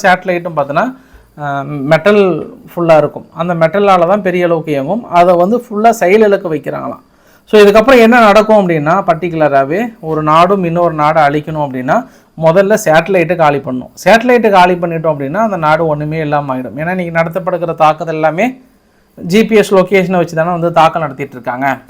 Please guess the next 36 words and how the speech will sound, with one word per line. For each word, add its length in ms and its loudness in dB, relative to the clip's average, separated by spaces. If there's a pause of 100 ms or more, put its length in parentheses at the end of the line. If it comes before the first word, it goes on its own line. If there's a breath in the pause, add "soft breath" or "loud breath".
(280 soft breath)
அதனால 440 6
இந்த 300 4
ஒரு 440 6
திட்டத்துக்கு, 460 -2
பலே 260 2
திட்டத்துல 640 -2
சீனா 280 -4
ஈடுபட்டுட்டு 480 -6
இருக்காங்க. 520 -6
குறிப்பா 220 -2
அவங்க 200 2
தைவான் 480 0
மீது 240 -4
கை 200 -2
வைக்கும் 300 -8
போது 240 -4
எந்தெந்த 300 -6
நாடுகள் 340 -2
ஆதரவா 420 2
வருகிறதோ 520 0 (260 loud breath)
அந்த 200 0
நாட்டோட 460 4
சேட்டலைட்டை 480 0
முழுமையா 440 -2 (120)
முடிக்கிறதுக்கான 600 -4
பலே 240 4
திட்டத்துல 360 -8
இருக்காங்கன்னு 380 -8
இன்னைக்கு 260 -6
டெய்லி 200 -4
மெயில் 200 -10
போன்ற 240 -6
பத்திரிகைலாம் 540 -6
எழுதி 240 -2
தள்ளிட்டு 360 -2
இருக்காங்க. 440 -2